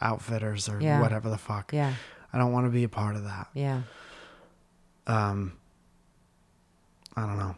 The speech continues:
Speaker 2: I don't know. If I absolutely had to, it would be some shoe company. But I
Speaker 1: Which?
Speaker 2: would be able to Nike, uh, for sneakers, and then any fancy,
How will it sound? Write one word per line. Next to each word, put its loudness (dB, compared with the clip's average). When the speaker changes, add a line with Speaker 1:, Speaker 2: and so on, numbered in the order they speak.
Speaker 2:
I 4
don't 2
know. 4
If -2
I 8
absolutely 6
had 6
to, 0
it 2
would 0
be 2
some 0
shoe -2
company. -4
But 6
I 10
Speaker 1:
Which? 6
Speaker 2:
would -2
be 6
able 4
to 2
Nike, 0
uh, -2
for -2
sneakers, -2
and 2
then 0
any 0
fancy, -4